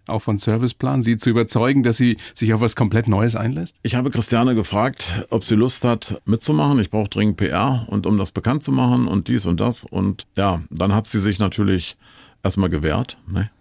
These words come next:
Speaker 2: „Ja, ne, das geht nicht.“
Speaker 1: Ich meine, sie
Speaker 2: Und ich
Speaker 1: hatte
Speaker 2: hab
Speaker 1: einen
Speaker 2: ja
Speaker 1: super Job vorher, ja.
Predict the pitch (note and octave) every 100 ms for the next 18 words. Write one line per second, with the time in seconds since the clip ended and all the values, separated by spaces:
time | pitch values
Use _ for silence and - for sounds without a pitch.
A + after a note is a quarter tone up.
0 | - E2 A#2+ A#2+ A2+ E2 G2 D#2+ G#2 A#2
1 | G2+ - B2 C#3 A#2+ B2+ C#3+ - A#2+ B2+
2 | G2 E3+ D3 A2+ C#3 C3+ A2 G#2 G2+ -
3 | F#2+ G#2+